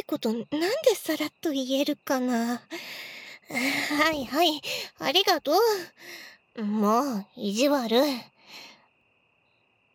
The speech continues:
わ-、私も好きだよ。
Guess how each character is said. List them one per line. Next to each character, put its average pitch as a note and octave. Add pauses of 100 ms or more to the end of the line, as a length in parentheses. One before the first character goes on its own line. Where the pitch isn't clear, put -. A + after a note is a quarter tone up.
(600)
わ-、 A3+ (640)
私 D4
も E4
好 C#3+ (580)
き -
だ C#4
よ。 A3+